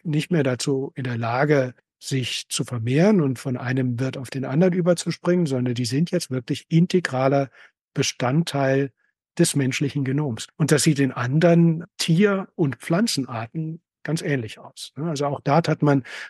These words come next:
einen hohen Prozentzahl des Genoms, die aus transposablen Elementen inklusive Retroviren bestehen. Man hat sich natürlich lange gefragt, ja, wozu, wozu ist das denn gut? Und naja,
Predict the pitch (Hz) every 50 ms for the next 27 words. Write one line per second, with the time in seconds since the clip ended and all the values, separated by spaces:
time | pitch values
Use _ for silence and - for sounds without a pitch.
0 | - - 131 101 156 185 220 214 - - 147 - - 151 156 165 - 151 151 143
1 | 135 135 123 - - 131 123 123 131 131 139 135 - - - 131 131 131 131 -
2 | - 139 139 127 127 - - - - - _ _ _ _ _ _ _ - - -
3 | 151 165 165 - - 156 127 131 123 127 123 127 123 120 143 135 120 117 113 117
4 | 117 131 123 - 139 139 170 170 - 143 127 123 135 127 117 120 117 120 113 -
5 | 123 117 107 110 110 107 104 101 104 107 - - - 104 92 98 - _ _ _
6 | _ _ _ _ _ _ _ _ - 151 143 160 165 - 175 165 135 170 170 147
7 | 147 139 175 175 160 143 151 - - 151 143 135 135 - 151 131 117 120 123 180
8 | 190 175 143 135 135 - - - 135 123 123 131 160 - 139 135 - - 143 139
9 | 120 - 143 135 - - 123 120 120 151 165 131 110 - - - - - _ -
10 | 185 151 135 135 120 - - - - _ _ _ _ _ _ _ 175 202 240 190